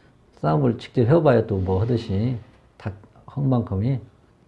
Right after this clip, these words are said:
그다음에 아픈 만큼 더 성숙해진다, 또 그런 것도 있잖아요. 아픈 만큼, 아픈 만큼 더 성숙해진다. 네, 내공이,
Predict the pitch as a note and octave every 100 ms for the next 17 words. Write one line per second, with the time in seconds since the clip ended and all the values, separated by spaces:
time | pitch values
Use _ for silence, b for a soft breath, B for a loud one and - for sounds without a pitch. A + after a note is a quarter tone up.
0 | _ _ _ _ _ _ _ _ _ _
1 | _ _ _ _ _ _ _ _ _ _
2 | - A#2 G#2 G#2+ G2+ - C#3 B2+ - A2
3 | G2+ G2 - D#3+ D#3+ C3 A2+ G#2 F#2 F#2+
4 | F#2 - G2 F#2+ F#2 - F#2 F#2 F#2 F#2
5 | - G2+ F#2+ G2 G2 F#2+ B B B B
6 | - G2+ D#3 D3+ C#3+ C3+ C#3+ C3+ B2 B2
7 | A#2+ F#3+ F#3 F3+ B2+ A2 F#2+ F2 F2+ F2+
8 | - - G#2 G2+ F#2+ A#2 C3 C3 B2+ D#3
9 | E3 D#3